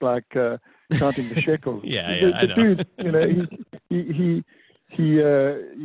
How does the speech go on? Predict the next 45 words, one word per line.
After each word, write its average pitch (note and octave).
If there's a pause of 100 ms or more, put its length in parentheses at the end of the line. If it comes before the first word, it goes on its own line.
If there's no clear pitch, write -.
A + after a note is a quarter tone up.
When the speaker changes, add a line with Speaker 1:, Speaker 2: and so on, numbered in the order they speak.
(120)
Speaker 1:
you E3
know, D#3+
he D#3+
gets F3+
involved. D3 (260)
But D#3+ (680)
for F3+
me, F3+
I D3
think, D3 (1080)
e-, F3+
yes, F3+ (140)
education's D#3+
been C3+
really C3+
important C3+
for D3
my B2+
whole C3+
life. C#3
I D#3+
mean, D3+
I'm, D3+
I, D#3
I'm D#3
still F3
learning. C3
Today C#3+
I C#3
was C3
at C#3+
a C3 (480)
lecture, C#3
you D#3+
know, D3
listening C#3+
to C3+
Daniel C#3
Kahneman, D3+
like, A#2
the B2+
most, C3
probably C3+
the B2
leading C3